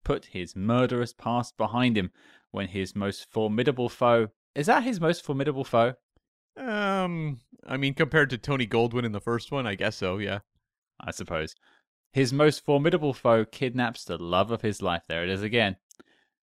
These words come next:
Speaker 1: And now he is forced to travel the globe to complete three impossible assassinations and do what he does best, make them look like accidents.
Speaker 2: Yeah.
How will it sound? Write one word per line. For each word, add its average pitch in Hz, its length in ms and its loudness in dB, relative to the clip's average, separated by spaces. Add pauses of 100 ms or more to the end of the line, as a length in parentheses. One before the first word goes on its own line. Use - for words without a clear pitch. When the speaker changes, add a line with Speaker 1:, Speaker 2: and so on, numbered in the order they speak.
(440)
Speaker 1:
And 90 160 -4
now 120 300 6
he 127 180 2
is 123 180 -2
forced 123 400 -2
to 120 60 -6
travel 151 400 -2
the 156 140 -4
globe 139 800 0
to - 160 -10
complete 107 520 -4
three 135 420 0
impossible 147 920 0
assassinations 95 960 -4 (340)
and 85 180 -10
do 107 240 2
what 95 200 -2
he 113 180 -2
does 117 300 2
best, - 480 2 (280)
make 127 220 -4
them 143 240 -2
look 156 320 -2 (340)
like 82 200 -10
accidents. 85 720 -8 (460)
Speaker 2:
Yeah. 214 320 0